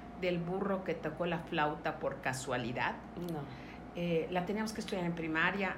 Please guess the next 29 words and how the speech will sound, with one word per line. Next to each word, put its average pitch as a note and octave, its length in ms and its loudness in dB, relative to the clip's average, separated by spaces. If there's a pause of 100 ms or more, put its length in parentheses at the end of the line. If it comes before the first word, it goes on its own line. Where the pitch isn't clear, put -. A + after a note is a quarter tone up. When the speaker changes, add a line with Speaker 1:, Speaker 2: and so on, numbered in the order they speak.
(100)
Speaker 1:
y F#3+ 100 -2
la E3 120 2
verdad F#3 240 4
no G#3+ 100 2
la G#3+ 80 2
estudié F3 320 -2
muy F3 160 2
bien F3+ 200 0
porque F#3 220 -2
no E3+ 100 0
me D#3+ 80 0
acuerdo E3 300 0
el D#3+ 80 2
autor, D#3+ 340 0 (580)
pero F#3+ 360 4 (380)
hablaba G3 400 4
de G3+ 100 2
un G3+ 220 2
burro G3+ 300 2
que F#3 100 0
pasaba F3 480 2
por F3+ 120 4
el F3 200 2
campo F#3+ 520 2
y G3 80 2
de F3+ 100 4
repente F3+ 400 0
encontró F3 360 -2
una F3 280 4